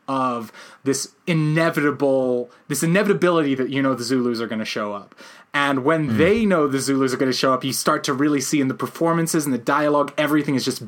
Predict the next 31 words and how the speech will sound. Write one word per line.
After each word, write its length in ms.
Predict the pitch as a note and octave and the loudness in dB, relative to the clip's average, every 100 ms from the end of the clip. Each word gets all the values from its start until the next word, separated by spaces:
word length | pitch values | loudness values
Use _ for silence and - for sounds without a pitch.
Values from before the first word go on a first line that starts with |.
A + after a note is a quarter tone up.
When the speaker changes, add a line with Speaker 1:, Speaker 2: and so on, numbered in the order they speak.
| - | -12
Speaker 1:
building 500 | - E3 F3 D3+ D3 C3+ | -4 0 2 2 2 2
this, 160 | B2+ - - - - | -2 -6 -14 -14 -6
um, 320 | F3 F#3 F3+ D#3+ | 0 2 2 0
this, 140 | E3 - - | -2 -2 0
this 180 | D#3+ | 0
tension 400 | - - G3 F#3 | 0 0 0 2
almost 260 | D#3+ E3+ F#3 | 2 0 2
to 60 | F#3 | 0
this 160 | D#3+ | 0
combustible 800 | - D#3 C3+ D3+ D#3 - C3+ C3 | 0 0 2 0 0 -2 0 0
level. 420 | B2 C#3 A2+ F#2 - - - | 2 0 -2 -10 -14 -14 -4
So 280 | - E3+ D3+ | 0 2 2
when 580 | C3+ C#3+ G3 F#3 C#3+ | 2 2 4 2 0
Speaker 2:
Mm. 240 | C3 A#2 G2+ - | 0 -2 -6 -2
Speaker 1:
they 200 | D3 D3+ | -2 2
actually 580 | E3+ F3 - - D3+ C#3+ | 2 2 2 0 2 2
first 340 | C#3 D3+ C#3 | 2 0 2
show 320 | - D#3 C#3+ | 2 2 4
up, 280 | D3 B2+ - | 2 0 0
you're 140 | D3+ C3+ | 0 2
like, 300 | B2+ A#2+ - | 0 -2 -6
"Holy 600 | - D#3 D3 C3 A#2+ A#2 | -6 -2 -2 -2 -4 -4
shit, 520 | - - C3+ A#2 - | -6 -2 -2 -4 -2
this 160 | C#3+ C#3 | -2 0
some 340 | - F3+ F3 - | 0 -2 -2 -6
shit 440 | - - - A#3 | -4 -2 0 2
is 100 | F#3+ D3+ | 2 0
about 400 | B2 C#3+ C3+ A#2 | 0 0 0 -2
to 60 | |
go 220 | C3 B2 A2 | -2 -2 -2
down." 540 | A2 C3 G#2+ G2 - | -2 -2 -2 -6 -14